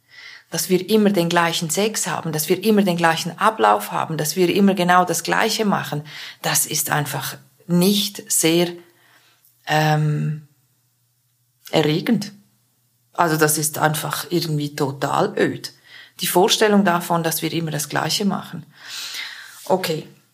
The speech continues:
Also jetzt haben wir hier schon mal, ähm, einen ganz, ganz wichtigen Grundpfeiler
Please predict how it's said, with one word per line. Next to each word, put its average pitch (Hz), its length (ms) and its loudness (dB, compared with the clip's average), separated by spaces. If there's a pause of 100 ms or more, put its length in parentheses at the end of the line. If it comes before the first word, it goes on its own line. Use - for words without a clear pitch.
(720)
Also 175 200 -4
jetzt 185 100 -2
haben 208 180 4
wir 202 80 6
hier 202 200 2
schon 202 200 2
mal, 180 340 4
ähm, 170 540 2 (220)
einen 175 340 2
ganz, 196 320 2
ganz 180 320 0
wichtigen 180 920 -2
Grundpfeiler 185 1000 2